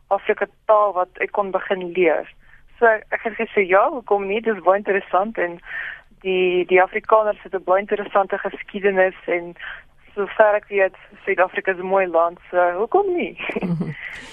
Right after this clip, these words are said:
Speaker 1: So, dis vir, eintlik was vir my 'n avontuur, jy weet, soos iets baie eksoties en iets anders en, ja.
Speaker 2: En wat is dit in Afrikaans waarvan jy hou? Hou jy van die taal? Hou jy van die letterkunde?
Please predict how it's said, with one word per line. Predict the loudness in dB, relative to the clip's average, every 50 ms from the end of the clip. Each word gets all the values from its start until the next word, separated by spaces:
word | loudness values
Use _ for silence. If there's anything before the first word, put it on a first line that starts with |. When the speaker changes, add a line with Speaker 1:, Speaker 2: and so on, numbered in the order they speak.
| -8 0
Speaker 1:
So, | 2
dis | 4 4 4 2
vir, | 2 -2 0
eintlik | 0 2 0 2 2
was | 2 0 0 -2
vir | -8 -2
my | 0 2 2
'n | 4 4 4 2 2
avontuur, | -2 -6 -8 -8 -8 -10 -8 -6 -6 -6 -8 -8 -10
jy | -10 -2
weet, | 0 0 0
soos | 0 -4 -6 -2
iets | -2 -2 -2 -2 -8 -2 2
baie | 4 4 4 4 2
eksoties | 0 -2 -6 -6 0 2 2 2 2 -2 -2 -4
en | -6 -6 -6 -10
iets | -10 -8 0 2
anders | 2 2 2 2 2 2 4 4 2 0 -4 -12 -8
en, | -8 -8 -8 -10 -14 -20 _ _ _ -20 -20 _ -2
ja. | 2 2 4 2 2 -2 _ _ _ _ -20 _ _ -20 -20 _ -8 2
Speaker 2:
En | 4 4 4 4 2 0 -6 -16 -8
wat | -6 -4 2 4 4 4 4
is | 2 0 2
dit | 2 2 2 2
in | 0 2
Afrikaans | 2 0 2 2 0 2 4 4 4 4 4 4
waarvan | 2 2 2 4 4 6 6
jy | 6 6
hou? | 6 4 4 6 6
Hou | 4 6
jy | 6 6 4
van | 4 6 4 4
die | 4 4 _ 0
taal? | 2 4 4 6 6 6 6
Hou | 6 8 6
jy | 6 6
van | 4 2 2
die | 4
letterkunde? | 4 2 2 2 2 0 -2 0 0 2 2 4 4 4